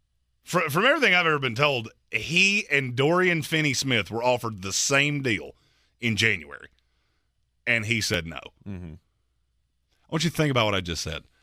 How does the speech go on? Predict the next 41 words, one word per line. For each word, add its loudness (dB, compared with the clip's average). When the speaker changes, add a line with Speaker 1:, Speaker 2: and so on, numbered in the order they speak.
Speaker 1:
They 2
offered 2
the 2
same 4
deal. 0
A 2
guy 2
that's -4
been 0
in -4
the 0
building 0
for -2
many 2
years 2
now. -6
They 0
offered 2
him 0
the 0
same 2
deal 0
they -2
gave -2
Dorian 2
Finney-Smith, -4
who, 0
oh, 4
by 2
the -2
way, 4
if -2
you 0
don't 0
know -2
who 0
that 2
is, 2
he -12
can't -4
shoot. -2